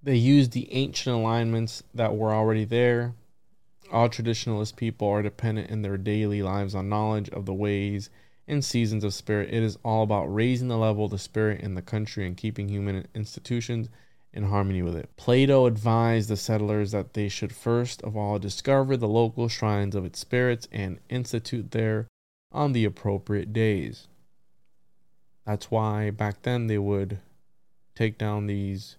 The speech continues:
ancient religious sites, and the church, uh, of the pagans, and the church would build their own sites on there. We know that is, that that's true. There are, literally, if you look at the Bloomberg building, it's <laughs> built on an old,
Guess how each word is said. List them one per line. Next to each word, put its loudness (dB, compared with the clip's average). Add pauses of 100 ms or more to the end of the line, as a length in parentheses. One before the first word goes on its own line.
(180)
ancient -4 (520)
religious 0
sites, -4
and -4
the -4
church, -4 (460)
uh, 0
of 4
the -2
pagans, 4
and 0
the 0
church 0
would -2
build 2
their 2
own -4
sites -6
on -8
there. -12 (340)
We 2
know 4
that 0 (100)
is, -4
that -4
that's -6
true. -10 (180)
There -2
are, 4 (400)
literally, 4
if 0
you -2
look 2
at 0
the 0
Bloomberg 2 (460)
building, 2
it's -4
<laughs> -6
built 4
on 2
an -2
old, 2